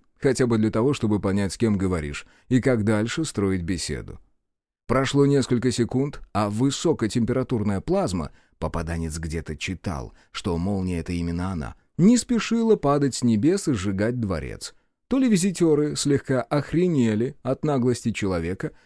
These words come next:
то ли кодекс действительно работал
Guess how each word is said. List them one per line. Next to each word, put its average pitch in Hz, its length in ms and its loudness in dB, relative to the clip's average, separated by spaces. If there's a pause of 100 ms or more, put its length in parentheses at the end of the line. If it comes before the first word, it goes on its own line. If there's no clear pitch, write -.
(160)
то 233 140 4
ли 262 120 2
кодекс 175 500 0 (100)
действительно 147 680 0
работал 104 560 -2